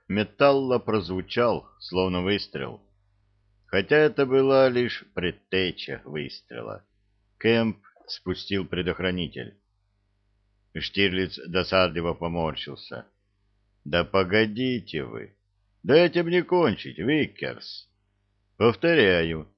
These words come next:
я пришел к вам без зла. Послушайте,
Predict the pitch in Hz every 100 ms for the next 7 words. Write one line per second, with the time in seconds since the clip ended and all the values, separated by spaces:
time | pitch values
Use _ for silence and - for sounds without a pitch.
0 | _ _ - 87 113 160 - 165 147 160
1 | 165 151 87 98 113 120 - 82 95 107
2 | 98 104 85 67 78 64 57 57 _ _
3 | _ _ _ _ _ _ _ 117 - 190
4 | 185 - 73 64 - -